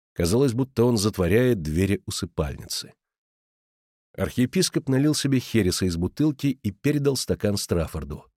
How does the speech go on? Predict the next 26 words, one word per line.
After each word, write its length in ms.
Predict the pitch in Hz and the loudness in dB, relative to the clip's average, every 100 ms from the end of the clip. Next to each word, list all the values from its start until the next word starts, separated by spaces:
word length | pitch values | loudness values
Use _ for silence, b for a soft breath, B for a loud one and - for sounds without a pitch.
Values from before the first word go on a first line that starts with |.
| _ _ | _ _
Они 240 | 80 98 | -4 0
выпили. 560 | 123 85 76 71 - - _ _ _ _ _ _ _ | 0 0 -4 -8 -14 -18 _ _ _ _ _ _ _
Херес 320 | - 143 160 | -2 0 2
был 220 | 135 135 117 | 2 0 0
тёмным 460 | - 131 135 131 | 2 2 2 0
и 140 | - 113 | -2 -6
сухим, 440 | - 117 - 87 | -6 -4 -2 -2
хотя 260 | 80 87 110 | -2 -4 -2
и 80 | |
несколько 480 | 98 107 - 107 - | 0 0 -2 -4 -4
тягучим 540 | - 85 78 101 92 87 | -4 -4 -2 -4 -4 -6
по 100 | 90 | -8
текстуре. 600 | - - - 78 62 - _ _ _ _ _ _ _ _ _ _ _ | -8 -12 -6 -6 -6 -16 _ _ _ _ _ _ _ _ _ _ _
Инспектор, 600 | 101 104 - 175 - 156 | -2 -2 0 0 2 0
хотя 280 | - 110 123 | 0 0 2
и 60 | 117 | 2
не 120 | 120 | 2
был 180 | 110 104 | 2 0
знатоком, 680 | 95 95 98 - 160 165 | 0 -2 -4 -2 -2 -2
подумал, 400 | - 104 135 147 | -2 -2 0 -2
что 200 | 135 - | -4 -2
напиток 540 | 117 104 - 160 156 143 | 0 0 -2 -6 -4 -2
должно 440 | 123 98 85 110 | 0 0 0 -2
быть 200 | 135 131 | -2 -4
весьма 340 | 104 - 87 85 | -6 -4 -6 -6
хорош. 560 | - 90 - - - | -8 -10 -10 -12 -14